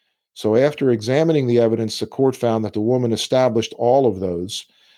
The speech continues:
The court found that she intended to be married and that the man's conduct reflected that intent, even though he said that was not the case now that he's,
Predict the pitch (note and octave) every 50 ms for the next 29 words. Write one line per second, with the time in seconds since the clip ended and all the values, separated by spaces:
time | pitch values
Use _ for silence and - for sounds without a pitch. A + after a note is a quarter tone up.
0 | _ _ - - - - - C#3 C3 B2 - - B2+ B2 A#2+ A#2+ A2 - - A#2
1 | A2+ A2+ G#2 G2+ - - C#3 C#3+ D3+ D#3 D#3+ E3 D#3+ D3+ C3 A#2+ A2+ G#2+ G#2 G#2+
2 | G#2+ G#2+ A2+ A2+ - _ _ _ _ _ - A2+ A2+ A2 - A2 G#2 G#2 A2+ A#2+
3 | B2+ C3 C3 C3 C3 B2 - - - - C#3+ C#3 C3+ B2+ A#2+ A2+ A2+ - - G2
4 | A2 A2+ A2 - - - A#2 C#3 D3 C#3+ - - A2+ A2 G#2 G2+ A2 A2 G#2+ G#2+
5 | G#2+ G2+ - - - A#2+ A2 G#2 - A2 G#2+ G2+ A2 A2 G#2+ G2+ G#2 G#2+ G#2+ -
6 | - A#2 A2+ G#2+ F#2 G#2 G2 F#2 - _ - G#2 F#2+ G2+ A2 G2+ G2 - G2 F#2
7 | - - B2 A2+ A2 G#2 - - G2+ F#2+ F#2+ F#2+ F#2+ G2+ F#2+ G2 G2 F#2 F2+ -
8 | -